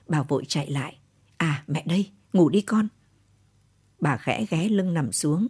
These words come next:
Những chiếc thang giường kêu răng rắc. Bà nhấc thằng Chí ra ngoài, vạch áo cho con bú. Chỗ nằm của hai mẹ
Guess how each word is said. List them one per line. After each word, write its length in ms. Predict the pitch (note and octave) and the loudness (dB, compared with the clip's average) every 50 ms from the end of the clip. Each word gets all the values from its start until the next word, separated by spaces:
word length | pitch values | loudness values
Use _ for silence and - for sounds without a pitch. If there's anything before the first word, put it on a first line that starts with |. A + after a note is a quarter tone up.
| - _ _ _ _ _ _ _ _ _ - | -4 _ _ _ _ _ _ _ _ _ -4
Những 140 | F#3 F#3+ A#3 | -2 -2 0
chiếc 240 | - C#4 D4+ D4 - | 0 0 0 0 -2
thang 240 | - A3+ A3 G#3+ G#3 | -2 0 0 0 0
giường 320 | - - D#3 D3 B2+ A#2+ - - _ - | 2 2 2 2 2 0 -4 -6 _ 0
kêu 200 | F3 F#3 F#3+ E3+ | 2 2 2 0
răng 220 | - F#3+ F#3 F#3 | 0 0 0 0
rắc. 220 | - - A3+ - - _ _ _ _ _ _ _ _ _ _ - | 0 0 -2 -4 -6 _ _ _ _ _ _ _ _ _ _ 0
Bà 100 | F3+ D#3+ | 2 2
nhấc 260 | D3 C#3+ D#3+ A#3+ C#4 - | 2 4 2 0 0 0
thằng 180 | - D#3 B2+ A2+ | -2 -4 -4 -2
Chí 220 | - - D#3+ F#3+ | 0 0 2 2
ra 160 | A3+ - A#3 G#3 | 2 0 0 0
ngoài, 360 | G3+ F3+ E3 D3+ C#3 A2+ G2+ - | 0 0 0 0 -2 -4 -4 -2
vạch 220 | - C#3 C#3+ - | -2 -2 -2 -2
áo 160 | - D3 D3 G#3+ | -6 -4 -4 -4
cho 120 | - - F3+ | -2 -4 -4
con 260 | - F3+ E3+ E3 D#3 | -2 -2 -2 -2 0
bú. 220 | D#3 D3+ D#3 G3 B3 - _ _ _ _ _ _ - - - - | 0 0 -2 -2 -4 -8 _ _ _ _ _ _ -20 -18 -6 -2
Chỗ 160 | - - B3 | 0 2 2
nằm 240 | A3+ G3 F3 D#3+ D3 | 2 2 2 0 0
của 160 | - C#3+ C3+ | 0 0 0
hai 180 | C3 G#3+ G#3+ | 0 0 0
mẹ 180 | G3 G3 F3+ - | 0 0 -2 -4